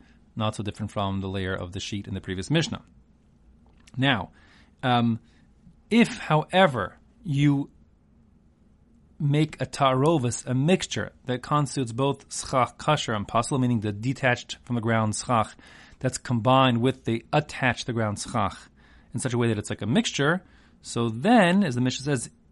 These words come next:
"V'im haya sikuch harbe mehen," if the majority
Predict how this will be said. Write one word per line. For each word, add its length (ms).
"V'im 260
haya 260
sikuch 640
harbe 460
mehen," 460
if 140
the 120
majority 920